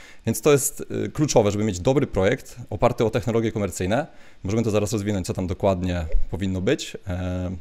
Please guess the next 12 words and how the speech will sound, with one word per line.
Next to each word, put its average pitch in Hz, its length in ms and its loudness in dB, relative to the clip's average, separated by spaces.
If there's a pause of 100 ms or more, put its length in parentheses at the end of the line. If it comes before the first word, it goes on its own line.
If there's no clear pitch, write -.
(960)
i 196 340 0 (120)
to 160 120 6
jest 160 120 4
jakby 139 140 2
taki 139 180 -2
pierwszy 139 220 0
krok, 139 380 2
żeby 107 320 2
wpisać 113 260 -6
to 107 80 -6
C 131 120 -4
V, 135 80 0